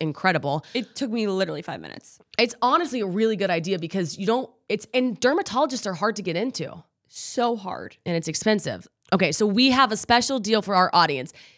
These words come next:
Speaker 1: Get your first visit only for five dollars at apostrophe dot com slash mean, mean girl when you use our code Mean Girl, which you used to love that. That's a savings of fifteen dollars. The code is only available to our listeners. To get started, just go to apostrophe dot com slash mean girl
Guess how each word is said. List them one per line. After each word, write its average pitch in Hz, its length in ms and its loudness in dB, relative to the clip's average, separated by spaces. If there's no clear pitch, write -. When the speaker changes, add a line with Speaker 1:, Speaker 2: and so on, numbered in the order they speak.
Speaker 1:
Get 247 160 6
your 202 180 0
first 269 320 2
visit 214 420 4
only 185 240 0
for 160 160 -2
five 214 380 6
dollars 196 300 4
at 190 80 0
apostrophe 214 580 2
dot 185 320 4
com 175 240 4
slash 185 500 4
mean, 180 260 2
mean 185 160 4
girl 160 220 4
when 165 160 2
you 185 100 2
use 180 320 2
our 156 160 2
code 170 300 2
Mean 139 160 -4
Girl, 147 120 -2
which 139 200 -6
you 190 60 -2
used 160 180 -4
to - 80 -10
love 135 160 -2
that. 113 200 2
That's 220 200 4
a 254 60 0
savings 214 420 2
of 165 220 -4
fifteen 220 440 4
dollars. 160 300 4
The 170 80 -6
code 170 200 -2
is 160 140 -6
only 226 280 -4
available 202 360 -4
to 190 440 -4
our 160 260 2
listeners. 156 520 -6
To - 80 -16
get 180 160 2
started, 240 380 4
just 220 200 2
go 202 140 4
to 180 160 0
apostrophe 214 640 2
dot 185 320 4
com 208 280 2
slash 160 380 2
mean 196 180 2
girl 254 320 2